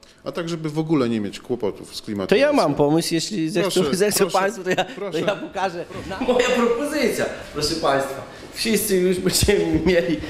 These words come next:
Speaker 2: jakby problem zażegnany, jeden problem zostanie, to problem ładowania.
Speaker 1: Ale klimatyzacja naturalna, gri-,
Speaker 2: Tak,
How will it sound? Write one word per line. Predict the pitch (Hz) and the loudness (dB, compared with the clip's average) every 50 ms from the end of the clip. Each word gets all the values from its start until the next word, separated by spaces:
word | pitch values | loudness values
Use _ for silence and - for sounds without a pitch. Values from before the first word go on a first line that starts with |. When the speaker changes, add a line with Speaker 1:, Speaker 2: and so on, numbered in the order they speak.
| - - - - | -6 -6 -4 0
Speaker 2:
jakby | - 156 151 151 151 135 | 0 0 2 2 0 0
problem | 143 175 190 214 185 180 160 151 | 2 2 2 4 4 2 2 2
zażegnany, | 147 139 131 131 131 147 190 220 226 214 190 165 | 2 2 0 0 0 0 0 0 0 0 0 2
jeden | 185 208 208 196 180 | 2 2 0 -2 -2
problem | 165 185 185 180 180 | 0 0 0 0 -2
zostanie, | 170 170 - 165 165 160 | -6 0 0 0 0 0
to | 160 147 | -4 -4
problem | 151 156 151 147 143 147 143 147 - - | 0 0 2 2 2 0 0 -2 -6 0
ładowania. | 117 147 165 165 170 165 156 139 120 104 95 - - - _ _ _ - | 2 2 4 4 4 4 2 2 0 -4 -6 -10 -14 -18 _ _ _ -14
Speaker 1:
Ale | - 113 135 175 202 220 196 - - _ _ | -8 -6 -4 -4 -4 -4 -8 -12 -20 _ _
klimatyzacja | - 180 175 170 156 147 143 127 123 117 113 - 151 131 | -10 -6 -4 -4 -4 -4 -2 -2 -2 -2 -2 -2 -4 -4
naturalna, | 135 127 - 131 117 104 104 110 117 123 | -4 -4 -2 0 0 0 0 -2 -4 -6
gri-, | 131 120 107 117 - | -8 -10 -12 -4 -2
Speaker 2:
Tak, | - - 247 240 254 - - | 0 0 0 -2 -4 -8 -14